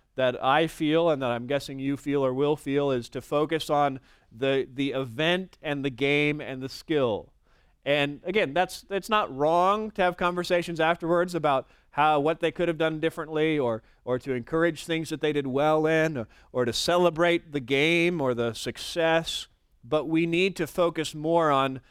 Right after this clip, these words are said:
godliness. And sports and hobbies are a great avenue for revealing our kids' character.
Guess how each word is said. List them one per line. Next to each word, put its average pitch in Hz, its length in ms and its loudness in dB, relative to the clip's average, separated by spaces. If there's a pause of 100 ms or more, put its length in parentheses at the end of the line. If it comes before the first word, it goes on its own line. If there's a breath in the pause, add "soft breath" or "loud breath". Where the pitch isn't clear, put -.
(220 soft breath)
godliness. 127 800 0
And 139 160 -4
sports 226 400 0
and 175 120 0
hobbies 185 480 2
are 156 200 2
a 143 80 2
great 151 440 2
avenue 151 540 2
for 156 260 -2
revealing 147 800 -2
our 151 160 4
kids' 147 380 -6
character. - 760 -4